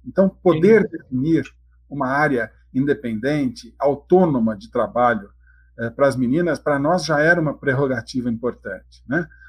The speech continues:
Speaker 1: O fato da gente fazer isso com o Eduardo, o Eduardo tem, além dessa característica da gente já se conhecer,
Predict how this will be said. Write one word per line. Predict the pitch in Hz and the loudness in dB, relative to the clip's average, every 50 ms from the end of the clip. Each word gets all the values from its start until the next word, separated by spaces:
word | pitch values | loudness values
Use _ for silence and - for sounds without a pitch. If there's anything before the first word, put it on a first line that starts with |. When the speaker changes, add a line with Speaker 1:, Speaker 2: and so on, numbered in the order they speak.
| - _ _ - | -20 _ _ 0
Speaker 1:
O | 165 175 | 2 2
fato | 175 - - 175 190 190 185 - 156 | 2 2 4 4 4 4 4 0 0
da | 151 139 | 0 0
gente | 135 156 151 - - | 0 0 -2 -2 -4
fazer | 147 131 123 139 139 | -4 -2 0 0 -2
isso | 135 135 - | -2 -4 -6
com | - 143 | -4 -4
o | |
Eduardo, | 147 143 131 131 127 127 127 120 - - - 131 | -4 -4 -2 -2 0 0 0 -2 -4 -6 -4 -2
o | 135 139 | -2 0
Eduardo | 135 156 160 175 180 - | 2 2 2 2 2 0
tem, | 175 165 160 160 | -2 -2 -2 -2
além | - - 127 135 143 165 180 185 | -2 -2 0 2 4 4 4 4
dessa | 165 156 147 135 - 127 117 | 4 4 2 2 0 -4 -6
característica | - 123 120 117 - _ - 107 120 143 131 - - - - 104 | -4 -2 -2 -4 -4 _ -8 -4 -2 -2 -4 -4 -8 -14 -18 -14
da | 101 110 | -14 -14
gente | 104 117 120 110 - - | -12 -12 -14 -14 -16 -18
já | 104 104 104 | -20 -20 -20
se | - - | -20 -20
conhecer, | - 98 90 92 - - 160 156 135 | -20 -20 -18 -16 -6 -2 -2 -2 -2